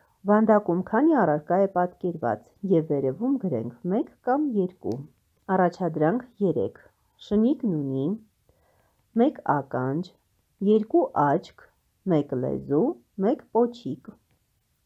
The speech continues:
Առաջադրանք չորս։ Խմբավորիր երկուական։ Պատկերում տրված է,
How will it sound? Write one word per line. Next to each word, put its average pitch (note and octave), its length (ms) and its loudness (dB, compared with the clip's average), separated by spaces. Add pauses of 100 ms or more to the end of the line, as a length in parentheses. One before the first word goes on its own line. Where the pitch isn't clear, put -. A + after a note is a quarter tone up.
(640)
Առաջադրանք F3 720 2 (100)
չորս։ C#3 380 -4 (400)
Խմբավորիր G#3+ 680 2
երկուական։ F#3+ 840 0 (1040)
Պատկերում C4 500 2
տրված E3 540 2
է, B2 120 0